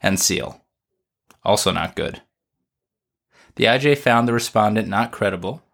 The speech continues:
largely due to the problematic documents, and denied cat protection. In this case, on appeal, the B I A affirmed.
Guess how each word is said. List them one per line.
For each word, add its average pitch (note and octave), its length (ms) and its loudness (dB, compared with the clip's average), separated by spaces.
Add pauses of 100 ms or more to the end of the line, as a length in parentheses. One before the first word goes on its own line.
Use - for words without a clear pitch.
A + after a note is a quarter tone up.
largely C3 460 2
due G#2 260 -2
to G#2 140 -4
the G2 80 -4
problematic F#2+ 720 0
documents, - 680 -2 (380)
and G#2+ 120 -2
denied B2 380 2
cat A2 300 0
protection. - 560 -6 (1400)
In G#2+ 140 -2
this C#3+ 180 0
case, A#2 320 0
on G2 140 0
appeal, F#2+ 460 -4 (240)
the A2 80 -4
B B2+ 160 2
I C#3+ 100 4
A A2+ 220 4
affirmed. - 540 -6